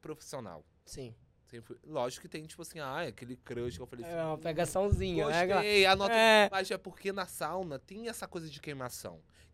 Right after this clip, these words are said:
Speaker 1: Artista da, de sauna, que faz o show no dia, não pode pegar cliente.
Speaker 2: Sim.
Speaker 1: Não pode pegar, tipo, o Gogo Boy. O Gogo Boy até pode, mas não pode pegar, tipo assim, é, sauna que, é, que, os, que os garotos de programa tão lá. Não pode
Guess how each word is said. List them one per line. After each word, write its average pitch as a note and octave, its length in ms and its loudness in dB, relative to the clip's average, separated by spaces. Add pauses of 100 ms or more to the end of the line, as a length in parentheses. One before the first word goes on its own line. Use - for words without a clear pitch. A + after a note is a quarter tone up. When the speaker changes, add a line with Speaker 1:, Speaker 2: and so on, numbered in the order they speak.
Speaker 1:
Artista C3+ 400 -8
da, D#3+ 220 -8 (140)
de B2 160 -16
sauna, C#3 680 -4 (180)
que B2 120 -20
faz A#2+ 180 -8
o A#2 60 -12
show B2+ 180 -6
no A#2+ 100 -8
dia, A#2+ 460 -6
não A2 140 -8
pode C3+ 200 -8
pegar C#3 280 -12
cliente. - 640 -16
Speaker 2:
Sim. B2+ 880 -6
Speaker 1:
Não D3 100 -10
pode D#3+ 240 -6
pegar, C3+ 360 -2
tipo, - 200 -14
o C3+ 40 -8
Gogo C#3 340 0
Boy. B2 480 0
O C#3 100 -12
Gogo F3+ 300 -4
Boy F#3 140 -2
até G3+ 160 -10
pode, A2+ 560 -6 (200)
mas B2 160 -10
não C3+ 120 -8
pode C#3+ 200 -8
pegar, C3+ 280 -8
tipo - 160 -16
assim, B2 340 -12 (300)
é, C3+ 160 -6
sauna E3 440 -2
que, E3 300 -8
é, C#3+ 420 -4
que, D#3+ 180 -12
os, D3+ 280 -12 (160)
que - 100 -20
os D3 120 -12
garotos C3+ 280 -6
de D3+ 120 -14
programa C3 420 -8
tão C3+ 180 -14
lá. G2 160 -10
Não A2+ 140 -12
pode C#3 380 -12